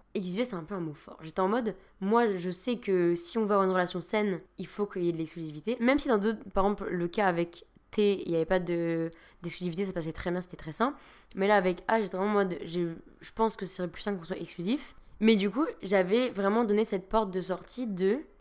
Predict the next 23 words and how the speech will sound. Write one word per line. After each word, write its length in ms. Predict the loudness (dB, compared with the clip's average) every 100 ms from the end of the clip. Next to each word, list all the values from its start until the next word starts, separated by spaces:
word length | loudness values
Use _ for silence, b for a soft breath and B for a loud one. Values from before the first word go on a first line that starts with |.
| _
si 240 | -14 -8 -6
tu 360 | -4 -4 -4 -8
veux 340 | -6 0 2
ne 200 | 2 0
pas 300 | 0 -2 -2 -4
être 220 | -8 -8
exclusif, 420 | -12 -6 -6 -6
si 80 | -6
tu 80 | -4
n'es 60 |
pas 140 | -4 -2
capable 180 | -2
d'être 120 | -4 -6
exclusif 380 | -12 -14 -12
ou 80 | -10
si 140 | -10 -10
tu 80 |
le 60 | -12
sens 200 | -8 -4
pas, 300 | -2 -2 -4 _ _ -8
bah 120 | -8
tout 140 | -8 -4
simplement, 500 | -2 2 2 2